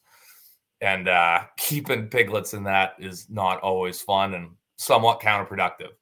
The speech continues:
So that will be our experiment for this year. Um, we still have one gilt, um, that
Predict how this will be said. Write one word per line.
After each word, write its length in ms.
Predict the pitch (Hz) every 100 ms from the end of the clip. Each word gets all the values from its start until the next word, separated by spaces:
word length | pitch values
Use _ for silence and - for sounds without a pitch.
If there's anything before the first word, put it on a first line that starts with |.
| _ _ _ _ _
So 520 | - 113 101 95 92 _ _ _ _ _ _ _ _
that 220 | 120 131
will 80 | 131
be 300 | 117 123 123
our 180 | 113 110
experiment 580 | 110 - 113 110 110 110
for 120 | 104
this 220 | 101 95
year. 400 | 95 95 92 92 _
Um, 480 | 98 92 82 82 85
we 120 | 98
still 300 | 98 - 113
have 220 | 110 110 95
one 220 | 120 117
gilt, 340 | 113 110 113 - _ _ _ _ _ _ _
um, 480 | - 95 87 78 78 _
that 360 | 98 95 92